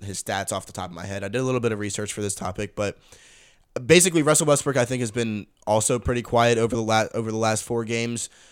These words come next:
Anthony Davis, when he, I think the thing that the Lakers are doing right, right now, and I watched their game last night against, I forget who they were playing. Um, I watched their game last night, and I don't watch that much N B A during the season, but I, I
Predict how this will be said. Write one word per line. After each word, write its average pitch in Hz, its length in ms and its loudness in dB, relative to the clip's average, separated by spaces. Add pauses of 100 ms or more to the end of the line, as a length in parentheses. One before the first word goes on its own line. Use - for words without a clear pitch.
(220)
Anthony 170 320 2
Davis, 147 380 2
when 131 140 2
he, 151 180 -2 (320)
I 147 120 6
think 220 220 0 (240)
the 147 160 0
thing 208 160 0
that 240 120 0
the 160 100 2
Lakers 135 320 -2
are 135 60 -2
doing 131 240 -4
right, 110 300 2
right 147 200 4
now, 156 380 6 (260)
and 117 100 -2
I 117 60 4
watched 127 280 6
their 165 100 2
game 139 240 0
last 120 260 2
night 113 320 0 (880)
against, 107 760 -2 (100)
I 98 300 -2
forget 104 240 -2
who 110 100 -2
they 107 80 -2
were 104 80 -2
playing. 110 320 -4 (300)
Um, 113 320 0
I 123 120 4
watched 151 220 6
their 185 80 0
game 160 180 0
last 135 240 2
night, 139 340 2
and 120 260 2
I 113 120 0
don't 131 200 2
watch 123 220 2
that 113 140 0
much 107 180 -4
N 104 120 -4
B 101 120 -2
A 101 80 0
during 101 200 -4
the 92 60 -6
season, 98 320 -6
but 98 100 -4
I, 98 140 -2 (140)
I 98 180 -2